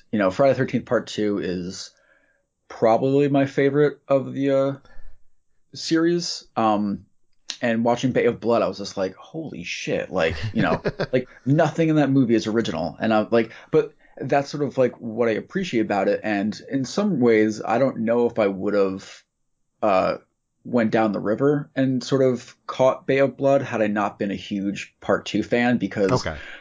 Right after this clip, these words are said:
Speaker 1: um, you know, I mean, I first knew of Bay of Blood from, like, this, God, this crappy D V D I had where it was this Twitch of the Death Nerve, and
Speaker 2: Yeah.
Speaker 1: I, you know, the, the art of it, the art on it was really terrible, and, you know,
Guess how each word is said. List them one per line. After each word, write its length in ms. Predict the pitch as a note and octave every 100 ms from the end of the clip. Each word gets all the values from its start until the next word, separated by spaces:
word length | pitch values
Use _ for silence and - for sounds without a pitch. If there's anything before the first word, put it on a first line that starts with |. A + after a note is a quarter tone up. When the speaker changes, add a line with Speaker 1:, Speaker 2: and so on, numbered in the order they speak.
| - _ _ -
Speaker 1:
um, 440 | A#2 A2 A2 G#2+
you 80 | C3+
know, 160 | A#2+ A2
I 80 | A#2+
mean, 220 | B2 B2 - -
I 60 | B2
first 260 | D3 C3+ C3+
knew 120 | B2+
of 80 | A2+
Bay 120 | A2+
of 140 | G#2+
Blood 280 | A2 A2 G2+
from, 380 | A2 G2 F#2+ F2 _ -
like, 100 | F#2+
this, 220 | F#2+ F#2 - _ _ _ -
God, 200 | F#2 -
this 100 | -
crappy 380 | - A2 G#2
D 160 | F#2+ F#2+
V 60 | F2+
D 140 | G2
I 80 | F#2+
had 280 | G2 E2+ E2
where 100 | E2+
it 60 |
was 100 | F#2+
this 140 | F#2 -
Twitch 240 | B2 A#2
of 40 |
the 60 | A2
Death 300 | G#2 G2+ -
Nerve, 400 | G2 F#2 F#2 -
and 340 | G#2+ G2+ F#2 F#2
Speaker 2:
Yeah. 140 | -
Speaker 1:
I, 100 | F#2 F#2 _ _ - _
you 60 |
know, 140 | A#2 F#2
the, 260 | C3+ C3+ -
the 280 | D3 D3+ - _ _ -
art 180 | D3+ D3+
of 140 | C3
it, 180 | C#3+ - -
the 100 | C3
art 220 | C3+ C#3+
on 140 | B2 A#2+
it 160 | G#2+
was 240 | A#2+ A2 -
really 160 | G#2+
terrible, 520 | F#2 G#2+ A2 F#2 F2 F2+
and, 260 | G2+ G2 G#2 - - _ -
you 80 |
know, 220 | A#2+ G#2+